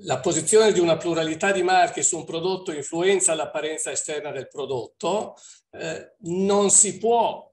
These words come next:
affiancare il proprio marchio ad un marchio altrui se non con il consenso del titolare dei diritti di marchio.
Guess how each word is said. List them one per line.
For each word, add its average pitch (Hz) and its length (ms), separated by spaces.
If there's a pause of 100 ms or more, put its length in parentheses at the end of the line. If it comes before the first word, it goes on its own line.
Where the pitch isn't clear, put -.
(140)
affiancare 165 1120 (300)
il 113 140
proprio 196 420
marchio 156 580
ad 120 120
un 139 120
marchio 185 340
altrui 233 500
se 175 260
non 220 380
con 190 200
il 170 120
consenso 175 680
del 175 160
titolare 151 580
dei 147 140
diritti 135 400
di 135 80
marchio. 101 460